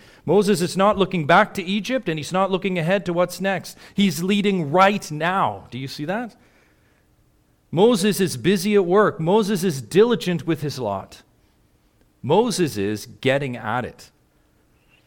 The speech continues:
I've heard it said, and I believe this more than ever, I think Pastor Tony <laughs> would agree, after years of ministry, if you want something done, give it to a busy person, right?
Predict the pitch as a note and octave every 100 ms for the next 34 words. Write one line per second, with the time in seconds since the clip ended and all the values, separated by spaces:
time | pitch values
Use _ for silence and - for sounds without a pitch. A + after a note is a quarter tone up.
0 | _ _ _ _ _ _ _ - G2+ F#2+
1 | B2+ A2 - A#2+ G#2+ G2 F2 F2+ F2 F2
2 | D#2+ F#2+ F#2+ G#2 G#2 - G2 F#2 F2 F2
3 | F#2 A#2+ A2+ _ _ _ - D#2+ F#2+ F#2
4 | F2 - G#2 G#2 G2 G2+ E2+ F#2+ G#2 A2+
5 | - _ _ _ - F2 G2 F#2 F2 F2+
6 | F2+ F#2 G2+ F#2+ A2 B2+ C#3 C#3+ - C3+
7 | A#2 A2 F2+ F2+ A#2+ D#3 A2+ G#2+ - F#2+
8 | D#2 E2 F2 D2 C2 - - _ _ _
9 | _ _ _ _ _ F2+ B2